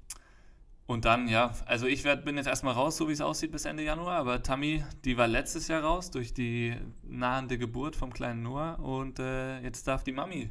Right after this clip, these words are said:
flitzen. Der Papa hat Vorarbeit geleistet und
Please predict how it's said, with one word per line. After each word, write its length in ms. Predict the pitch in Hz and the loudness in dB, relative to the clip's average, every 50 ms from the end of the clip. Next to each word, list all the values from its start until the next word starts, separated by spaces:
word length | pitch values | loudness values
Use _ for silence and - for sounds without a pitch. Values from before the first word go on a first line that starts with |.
| - - | -8 -8
flitzen. 400 | - 127 120 117 - - 113 110 | -6 -4 -4 -4 -4 -6 -6 4
Der 80 | 110 | 8
Papa 240 | - 131 135 - 135 | 10 10 10 10 4
hat 160 | 131 - - | 4 2 0
Vorarbeit 420 | - - 147 156 160 156 156 151 - | 2 8 10 10 10 8 6 0 0
geleistet 500 | 151 151 151 156 156 - - 170 165 - | -2 0 0 0 -2 -2 -4 -4 -4 -2
und 300 | 135 127 127 113 120 | -4 -4 -4 -6 -8